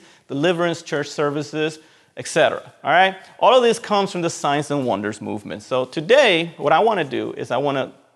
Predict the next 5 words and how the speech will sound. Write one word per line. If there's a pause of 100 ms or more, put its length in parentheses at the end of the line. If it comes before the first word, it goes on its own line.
(680)
show, (840)
um, (760)
how
these
gifts